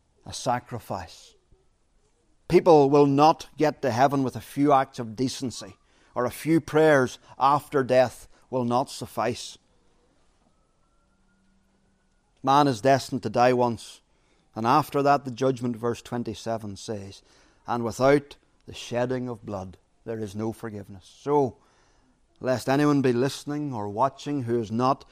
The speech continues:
yet put their trust in Christ, you need that blood to be shed for you.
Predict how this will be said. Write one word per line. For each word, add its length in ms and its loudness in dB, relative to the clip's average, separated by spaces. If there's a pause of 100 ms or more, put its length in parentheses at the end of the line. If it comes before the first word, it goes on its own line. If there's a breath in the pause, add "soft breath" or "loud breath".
(140 soft breath)
yet 240 0
put 160 -12
their 140 -2
trust 420 -6
in 140 -6
Christ, 480 -4 (200 soft breath)
you 220 2
need 480 0 (340)
that 260 -2
blood 320 -2
to 40 -10
be 120 -12
shed 400 -6
for 160 -10
you. 340 -8